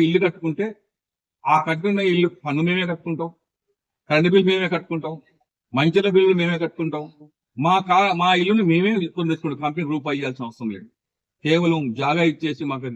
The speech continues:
హెచ్ఆర్ఏ ఇస్తే చాలు అని నొప్పుకుంటున్నాం. ఇలా సింగరేణిలో దాదాపు సిక్స్టీ పర్సెంట్ క్వార్టర్లు ఈ లెక్క ప్రకారం కూల్చేటియే. యాభై సంవత్సరాల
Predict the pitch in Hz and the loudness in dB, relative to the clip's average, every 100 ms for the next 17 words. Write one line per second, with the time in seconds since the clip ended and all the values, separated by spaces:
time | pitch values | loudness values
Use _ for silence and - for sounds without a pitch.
0 | 113 123 170 151 139 127 143 - 123 123 | -12 -10 -6 -4 -4 -6 -12 -6 -4 -4
1 | 123 170 117 - 117 107 101 _ _ _ | -4 -4 -6 -8 -12 -12 -18 _ _ _
2 | _ _ _ _ _ _ _ _ 139 160 | _ _ _ _ _ _ _ _ 0 2
3 | 147 - - - _ _ _ _ _ _ | 2 0 -8 -20 _ _ _ _ _ _
4 | _ _ - 190 208 220 214 208 196 220 | _ _ 0 4 6 6 6 6 4 2
5 | - _ _ _ _ _ _ 131 156 196 | -2 _ _ _ _ _ _ -2 2 4
6 | 208 202 190 202 233 - _ _ 190 180 | 4 2 2 -2 -8 -12 _ _ -4 -4
7 | - 240 220 220 196 208 202 196 175 165 | -2 -2 0 -2 -2 -4 -4 -4 -4 -2
8 | 175 170 214 214 160 160 160 165 165 156 | 0 0 0 0 0 0 -2 -6 -8 -6
9 | 156 156 151 131 143 104 104 95 _ _ | -8 -2 -2 0 -2 -4 -8 -10 _ _
10 | _ _ _ _ _ _ _ _ - 147 | _ _ _ _ _ _ _ _ -4 0
11 | 190 208 196 185 202 214 226 | 2 4 2 2 -2 -2 -2